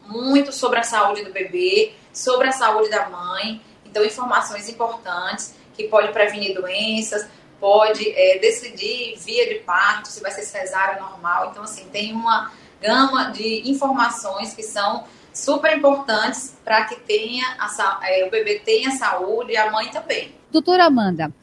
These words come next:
Speaker 2: confirmada a gravidez, quando é que deve se fazer o primeiro exame de ultrassom?
Speaker 1: Então, Patrícia, é, o primeiro ultrassom, eu sempre digo para as minhas pacientes que o ideal é ser feito entre sete a dez semanas, tá? Logo no comecinho.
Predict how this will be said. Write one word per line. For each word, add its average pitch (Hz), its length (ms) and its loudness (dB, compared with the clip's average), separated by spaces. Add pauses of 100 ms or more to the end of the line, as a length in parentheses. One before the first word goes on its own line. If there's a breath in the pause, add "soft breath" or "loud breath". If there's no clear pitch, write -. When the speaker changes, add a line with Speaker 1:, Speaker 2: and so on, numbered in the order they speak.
(140)
Speaker 2:
confirmada 330 1000 8
a 302 40 6
gravidez, 247 800 2 (200)
quando 370 280 6
é 349 80 8
que 311 220 0
deve 277 240 6
se 269 160 -8
fazer 262 320 0
o 269 40 0
primeiro 285 560 8
exame 254 460 8
de 240 120 4
ultrassom? 214 540 0 (320)
Speaker 1:
Então, 220 520 -2
Patrícia, 175 500 -6 (100)
é, 185 560 6 (200)
o 240 80 0
primeiro 277 500 4
ultrassom, 202 600 0
eu - 60 -2
sempre 240 340 -8
digo 220 240 -4
para 196 120 0
as 196 80 -4
minhas 196 200 -12
pacientes 185 560 -8
que 208 80 -10
o 220 80 -6
ideal 214 680 4 (320 soft breath)
é 208 120 2
ser 254 240 2
feito 185 580 -2
entre 233 240 -4
sete 214 360 4
a 220 40 0
dez 226 220 2
semanas, - 680 -8 (300 soft breath)
tá? 185 220 0
Logo 254 260 0
no 285 100 -4
comecinho. 294 640 -6